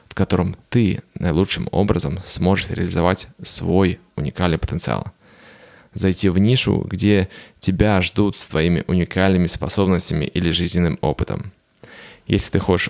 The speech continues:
удовлетворять запросы наибольшего количества клиентов, тогда тебе стоит подумать, как стать бизнесменом, который сможет предложить усредненное решение, подходящее для большого количества клиентов за оптимальную сумму.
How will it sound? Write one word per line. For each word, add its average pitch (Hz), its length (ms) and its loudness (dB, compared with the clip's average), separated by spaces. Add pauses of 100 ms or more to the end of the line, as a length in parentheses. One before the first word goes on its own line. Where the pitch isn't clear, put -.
(160)
удовлетворять 85 580 0
запросы 85 600 0
наибольшего 82 560 0
количества - 500 -2
клиентов, 76 520 0 (280)
тогда - 240 0
тебе 90 220 -4
стоит 85 280 2 (460)
подумать, 90 560 2 (320)
как - 280 -2
стать - 320 -2
бизнесменом, 67 680 -2
который - 340 -2
сможет 95 320 0
предложить - 580 -4 (440)
усредненное 104 600 0
решение, 90 640 2
подходящее - 760 -2
для 80 300 0
большого - 420 0
количества - 460 -2
клиентов 92 440 0 (420)
за 92 240 0
оптимальную 71 600 0
сумму. 52 420 -4